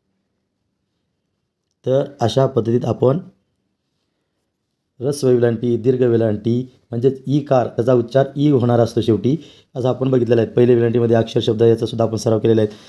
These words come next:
दुसऱ्या वेलांटीमध्ये सुद्धा अक्षर शब्दांचा आपण सराव केलेला आहे. अशाच पद्धतीने तुम्ही जास्तीत जास्त सराव करा आणि त्याचा उच्चाराकडे लक्ष द्या. काळजीपूर्वक स्पष्ट आवाजामध्ये त्याचा उच्चार तुम्ही करून बघा. शेवटी ई कारमध्येच येत असतो, म्हणजे ई त्याचा उच्चार निर्माण होत असतो. तर एकदा पुन्हा डबल सांगतो,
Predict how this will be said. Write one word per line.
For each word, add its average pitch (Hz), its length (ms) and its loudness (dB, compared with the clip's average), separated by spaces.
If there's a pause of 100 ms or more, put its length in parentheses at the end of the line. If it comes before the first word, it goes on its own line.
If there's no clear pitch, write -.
(200)
दुसऱ्या 117 260 -2
वेलांटीमध्ये 113 420 0
सुद्धा 113 240 -4
अक्षर 120 280 -2 (1000)
शब्दांचा 117 340 -2
आपण 120 160 -2
सराव 117 240 -2
केलेला 107 220 -2
आहे. 104 140 -2
अशाच 117 280 -2
पद्धतीने 113 260 -4
तुम्ही 113 140 -2
जास्तीत 110 260 -4
जास्त 120 200 -4
सराव 110 220 -2
करा 123 260 -2 (340)
आणि 127 180 -6
त्याचा 127 180 -4
उच्चाराकडे 131 500 -2
लक्ष 120 180 -2
द्या. 127 120 0
काळजीपूर्वक 123 440 -2
स्पष्ट - 460 -6
आवाजामध्ये 131 480 -2
त्याचा 117 240 -6 (280)
उच्चार 135 260 0
तुम्ही 147 240 0
करून 139 220 0
बघा. 117 220 0
शेवटी 123 440 -2
ई 156 260 2
कारमध्येच 123 760 -6
येत 123 160 0
असतो, 117 180 -2
म्हणजे 113 180 0
ई 139 160 2
त्याचा - 380 -4
उच्चार 131 300 2
निर्माण 123 280 -2
होत 110 140 -4
असतो. 104 300 -2
तर - 380 -8
एकदा 127 220 0
पुन्हा 135 220 -4
डबल 127 180 -2
सांगतो, 113 380 -4